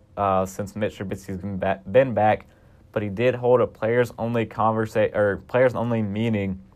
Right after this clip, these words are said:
to discuss the team's future going forward and hopefully owning up to some of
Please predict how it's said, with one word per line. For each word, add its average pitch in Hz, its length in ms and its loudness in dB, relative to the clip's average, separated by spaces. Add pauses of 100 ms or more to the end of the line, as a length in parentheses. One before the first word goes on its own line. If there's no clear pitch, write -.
(400)
to 107 100 -4
discuss 107 460 0
the 107 80 -8
team's 104 720 -6
future 117 360 -6
going 104 260 -2
forward 107 480 0 (420)
and 95 460 -2
hopefully 113 480 0
owning 110 320 0
up 110 160 2
to 101 80 -6
some 110 380 -2
of 98 360 2